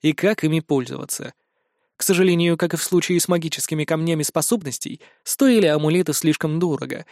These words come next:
чтобы моя семья могла их себе позволить. Густаву, к примеру, его утяжелитель выдали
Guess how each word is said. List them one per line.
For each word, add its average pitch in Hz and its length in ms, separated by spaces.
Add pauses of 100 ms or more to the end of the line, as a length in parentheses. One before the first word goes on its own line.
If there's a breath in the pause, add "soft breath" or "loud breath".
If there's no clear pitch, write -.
(100)
чтобы 143 300
моя 139 260
семья 151 380
могла 139 260
их 139 140
себе 139 200
позволить. 143 600 (640)
Густаву, 226 440
к - 80
примеру, 143 440 (140)
его 185 300
утяжелитель 185 640 (200 soft breath)
выдали 226 400